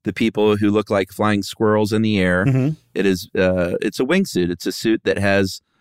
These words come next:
Speaker 1: um, uh, webbing between the armpits and between your legs, and that just creates more,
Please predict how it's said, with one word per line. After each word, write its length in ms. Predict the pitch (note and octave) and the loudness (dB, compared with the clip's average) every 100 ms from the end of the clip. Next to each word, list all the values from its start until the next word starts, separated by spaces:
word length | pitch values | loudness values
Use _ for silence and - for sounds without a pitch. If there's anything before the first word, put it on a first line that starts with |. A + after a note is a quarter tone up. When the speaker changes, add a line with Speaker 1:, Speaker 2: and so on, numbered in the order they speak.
| _ _ _ - | _ _ _ -12
Speaker 1:
um, 480 | E2+ E2 E2 E2 G2 _ - | -8 -6 -4 -6 -8 _ -6
uh, 140 | F2 - | -4 -4
webbing 520 | F2+ A2+ A2+ G2+ G2+ | 0 2 2 0 -2
between 380 | F#2+ - G2 F#2+ | -4 -4 0 0
the 120 | F#2 | 0
armpits 960 | F#2+ G2 G2+ G2+ G2 - G#2+ - - - _ _ _ - | 0 2 2 0 -2 -2 -2 -4 -16 -16 _ _ _ -6
and 440 | F#2 F2+ F2+ F2+ | -2 0 2 0
between 320 | F2 - G2 | -2 -2 0
your 100 | F#2 | 0
legs, 580 | F#2+ G#2 A#2 C3+ C#3 - - _ _ _ - | 2 2 2 0 -6 -14 -18 _ _ _ -4
and 200 | G2+ G2+ | 0 2
that 120 | G2+ | 0
just 200 | G#2 G2+ | -2 -6
creates 360 | - G2+ F#2+ G#2 | 0 0 0 0
more, 640 | G#2 G#2+ A2+ A#2 A#2 A#2 | 2 4 4 2 2 -2